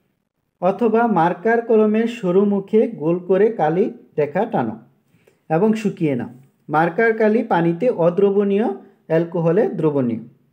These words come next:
চার, এবার ছোট বিকারে টোয়েন্টি ফাইভ পার্সেন্ট ইথানল বা মিথানল এক সেন্টিমিটার উচ্চতা পর্যন্ত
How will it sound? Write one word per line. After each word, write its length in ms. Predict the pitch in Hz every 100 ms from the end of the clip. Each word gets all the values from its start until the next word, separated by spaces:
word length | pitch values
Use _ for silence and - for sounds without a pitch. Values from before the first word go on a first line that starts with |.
| _ _ _ _ _ _ _
চার, 260 | 208 208 330 - _ _
এবার 340 | 180 190 226 254 247
ছোট 260 | 214 208 247
বিকারে 640 | 247 240 240 233 226 302 - - _ _ _
টোয়েন্টি 280 | 233 240 254
ফাইভ 240 | 240 220 214
পার্সেন্ট 340 | 226 220 240
ইথানল 460 | 226 220 214 214 233
বা 160 | 196 175
মিথানল 580 | 175 175 185 196 262 392 - _ -
এক 220 | 165 170
সেন্টিমিটার 600 | - 208 214 190 196 196
উচ্চতা 380 | 196 202 190 196
পর্যন্ত 560 | 190 180 190 185 220